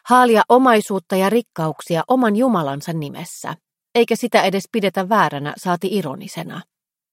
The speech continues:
Se on asiaintila. Joissakin maailmoissa sota on jumala,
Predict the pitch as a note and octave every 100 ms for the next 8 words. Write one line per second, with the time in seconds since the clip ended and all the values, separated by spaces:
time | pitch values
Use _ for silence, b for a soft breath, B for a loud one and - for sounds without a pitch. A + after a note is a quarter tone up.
0 | _ _ - C#4 E3 - G#3+ - F#3 E3
1 | E3+ G#3 C#3 - - _ _ _ B B
2 | B B B C4+ E4+ D#4+ C4 A#3+ B3 C4
3 | G#3+ F#3+ F3+ F3+ - C#4+ - D#3+ D3 D3+
4 | D3+ D3 A2+ -